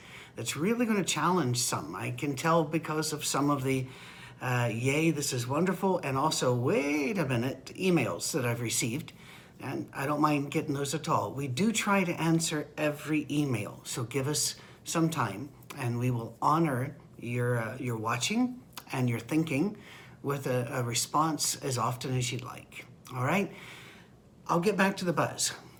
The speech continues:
but I wanna start this with something called brand agnosticism. Now, this is, uh, a, a brand new term, actually, and it is being found not in churches, but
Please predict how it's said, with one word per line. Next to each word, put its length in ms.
but 160
I 40
wanna 260
start 640
this 460
with 100
something 420
called 360
brand 500
agnosticism. 1080
Now, 120
this 260
is, 360
uh, 580
a, 60
a 20
brand 400
new 160
term, 560
actually, 540
and 140
it 80
is 180
being 400
found 640
not 300
in 160
churches, 640
but 600